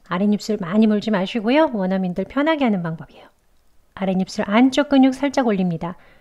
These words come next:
그러면 윗니 끝이 닿아요. 그러면 지그시 공기 밀어내듯이 해주시고요. 그 다음에 C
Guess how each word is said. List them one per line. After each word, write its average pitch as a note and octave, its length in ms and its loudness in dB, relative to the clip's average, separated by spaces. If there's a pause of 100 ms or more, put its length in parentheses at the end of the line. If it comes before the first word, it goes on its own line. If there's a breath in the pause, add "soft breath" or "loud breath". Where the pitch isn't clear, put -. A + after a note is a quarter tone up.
(140 soft breath)
그러면 A3 600 2
윗니 G3+ 440 2
끝이 C#4 300 -4
닿아요. G#3+ 460 2 (200)
그러면 F#3 340 -4
지그시 C4 680 0
공기 G#3 480 0
밀어내듯이 G3 760 -2 (1160 loud breath)
해주시고요. A3+ 640 0 (340 loud breath)
그 - 100 -6
다음에 G3+ 380 2 (220 loud breath)
C D4+ 760 -2